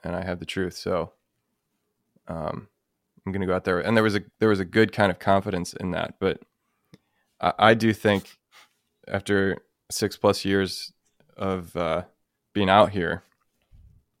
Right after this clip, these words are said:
that I, I very much sympathize with what you said. I, I would, I would like to like people. I would like to just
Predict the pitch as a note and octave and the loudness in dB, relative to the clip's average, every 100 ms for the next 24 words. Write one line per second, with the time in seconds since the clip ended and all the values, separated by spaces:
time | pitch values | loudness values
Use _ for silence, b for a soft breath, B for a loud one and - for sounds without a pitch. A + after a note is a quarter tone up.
0 | _ _ _ _ _ _ _ _ _ G#2+ | _ _ _ _ _ _ _ _ _ -4
1 | F#2+ - G2+ - G#2 G#2+ F#2 G#2 G#2 G2+ | -4 0 -2 2 4 4 4 4 4 2
2 | - G2+ G2 F#2+ F#2 F#2 - - F#2 G2 | 0 -4 -2 -2 -2 -4 -10 -8 -8 -4
3 | E2 F#2+ - G2 F#2+ F2+ - - F2+ F#2 | -4 -4 -2 2 2 0 -14 -8 -4 -4
4 | - G2+ G2 F#2 - _ - A2+ A2 A2+ | -2 0 0 -2 -6 _ 2 2 4 2
5 | - G2+ F#2+ F#2+ - F#2+ - - - _ | 2 -2 0 -2 -6 -10 -8 -10 -12 _
6 | G#2 G2+ G2 G2 - F#2+ F#2+ G2 - - | 0 2 2 -2 -2 -8 -2 -2 -2 -12